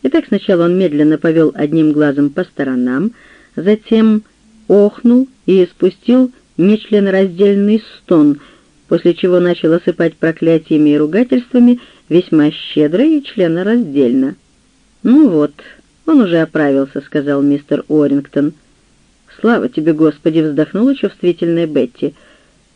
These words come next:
«Спроси у него, Гамбо, не желает ли он еще», — приказал мистер Уоррингтон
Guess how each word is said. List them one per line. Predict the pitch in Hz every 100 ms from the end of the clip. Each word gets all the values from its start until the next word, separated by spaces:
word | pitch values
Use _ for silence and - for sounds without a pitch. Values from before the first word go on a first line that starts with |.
| _ _ _ _ _
«Спроси | _ 220 240 - 294
у |
него, | 202 170 175
Гамбо, | 170 160 156 165 190 _ _ _ _ _ _
не | - 202
желает | 226 302 359 -
ли | 196
он | 190
еще», — | 180 214 - - 170 143
приказал | 156 156 151 156 156 151
мистер | 165 170 160 - 160 -
Уоррингтон | 165 160 156 151 156